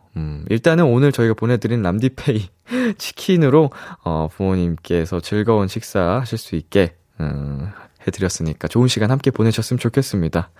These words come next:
케이 구구오구님께서 "월급은 사이버머니 아닌가요?" 라고 하셨습니다. 어, 사이버머니가 좀 특징이 실제 내 돈이 아니기 때문에 조금 쓰는데 부담이 없잖아요.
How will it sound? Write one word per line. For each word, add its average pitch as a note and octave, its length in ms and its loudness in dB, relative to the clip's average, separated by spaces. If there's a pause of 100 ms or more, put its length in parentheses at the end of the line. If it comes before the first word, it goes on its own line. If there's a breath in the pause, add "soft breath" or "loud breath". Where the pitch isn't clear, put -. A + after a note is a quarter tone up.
(580 loud breath)
케이 A3 220 6
구구오구님께서 F#3 1200 4
"월급은 D#3+ 880 4
사이버머니 F#3+ 680 4
아닌가요?" B2 1080 4
라고 F#2+ 360 -2
하셨습니다. A2+ 800 -8 (1000 loud breath)
어, - 140 -4 (560)
사이버머니가 F#3 1500 4
좀 B2 200 -8
특징이 E3+ 840 -2
실제 G#3+ 540 -4
내 B2+ 140 2
돈이 C3 280 2
아니기 G2+ 300 0
때문에 G#2 640 -2 (420)
조금 - 800 -2
쓰는데 G3 520 2
부담이 D#3+ 520 2
없잖아요. D2+ 640 -4